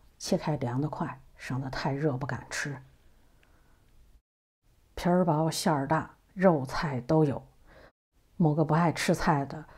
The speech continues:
吃了一个又一个。所以说姜还是老的辣，爱挑食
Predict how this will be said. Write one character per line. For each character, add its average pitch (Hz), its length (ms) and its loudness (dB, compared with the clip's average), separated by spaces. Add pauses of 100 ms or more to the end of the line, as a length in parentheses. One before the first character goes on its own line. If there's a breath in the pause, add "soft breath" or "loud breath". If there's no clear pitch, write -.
(340 loud breath)
吃 - 300 2
了 165 120 6
一 143 160 0
个 160 160 6
又 156 220 6
一 123 140 -4
个。 - 180 -4 (720)
所 175 180 0
以 156 100 2
说 139 640 -2
姜 165 260 4
还 147 160 -2
是 165 180 -2
老 131 200 -4
的 147 140 -12
辣， 139 200 -4 (520 soft breath)
爱 147 180 0
挑 160 240 2
食 147 420 -4